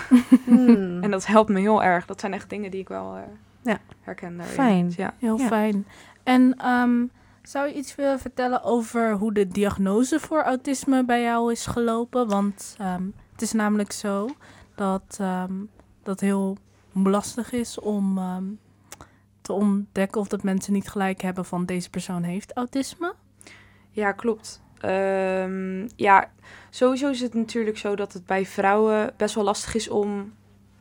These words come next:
Speaker 1: het te diagnosticeren, omdat de meeste testen die worden gebruikt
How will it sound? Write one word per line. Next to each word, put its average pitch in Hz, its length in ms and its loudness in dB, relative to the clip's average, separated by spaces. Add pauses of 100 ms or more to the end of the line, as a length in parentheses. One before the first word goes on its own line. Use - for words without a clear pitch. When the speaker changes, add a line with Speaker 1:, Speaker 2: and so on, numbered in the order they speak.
(140)
Speaker 1:
het - 340 -6
te 208 100 -2
diagnosticeren, 202 800 -2
omdat 190 320 -6 (200)
de - 80 -8
meeste 214 300 -2
testen 202 340 -6
die 202 380 -6
worden 202 240 0
gebruikt 185 680 -2